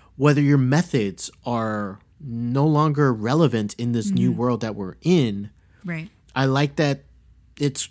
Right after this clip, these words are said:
Speaker 1: all questioned. Like,
Speaker 2: Yeah.
Speaker 1: is James Bond suitable for the type of intelligence that we need to acquire in this world that we live in today?
Speaker 2: Mm-hmm.
Speaker 1: Uh, is M suitable to lead this organization that we feel is antiquated?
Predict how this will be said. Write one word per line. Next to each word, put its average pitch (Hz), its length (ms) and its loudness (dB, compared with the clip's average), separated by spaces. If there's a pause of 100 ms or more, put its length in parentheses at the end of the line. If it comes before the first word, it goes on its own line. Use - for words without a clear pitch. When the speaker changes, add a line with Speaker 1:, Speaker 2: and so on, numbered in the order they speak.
Speaker 1:
all 123 160 -4
questioned. 147 600 -6 (240)
Like, 127 320 -8 (460)
Speaker 2:
Yeah. 143 100 -4
Speaker 1:
is 175 240 2
James 131 380 -2
Bond 120 320 -4
suitable 139 680 0 (360)
for 123 760 -2
the 127 100 -6
type 123 280 -6
of 139 120 -4
intelligence 127 720 -6
that 95 160 -8
we 110 100 -8
need 107 200 -8
to 127 80 -2
acquire 110 500 -4
in 147 240 4
this 160 200 0
world 113 300 -2
that 120 160 -4
we 123 120 -4
live 98 180 -6
in 104 120 -6
today? - 480 -6 (360)
Speaker 2:
Mm-hmm. 175 280 -4 (280)
Speaker 1:
Uh, 110 260 -4 (120)
is 151 240 2 (100)
M 147 280 2
suitable 127 600 0
to - 240 -4
lead 123 680 -4
this 135 280 -2
organization 139 800 -2
that 104 200 -6
we 120 220 -4
feel 120 320 -4
is 143 100 -2
antiquated? 180 640 -2